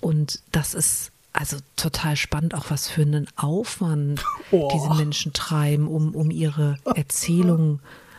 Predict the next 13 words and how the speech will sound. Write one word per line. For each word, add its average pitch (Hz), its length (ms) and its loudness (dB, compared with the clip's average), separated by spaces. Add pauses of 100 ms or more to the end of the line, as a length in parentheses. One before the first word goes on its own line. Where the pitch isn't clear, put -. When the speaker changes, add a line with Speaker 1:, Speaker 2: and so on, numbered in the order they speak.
(240)
Speaker 1:
ähm, 143 540 2 (440)
naja, 156 580 2
zu 156 480 -4
unterfüttern 160 1040 0
oder, 156 380 0
oder 147 240 0
auch 143 200 -2
nicht 151 200 0
zusammenbrechen 156 720 0
zu - 140 -4
lassen. 147 380 0 (440)
Aber 143 300 0 (260)
da, 180 560 0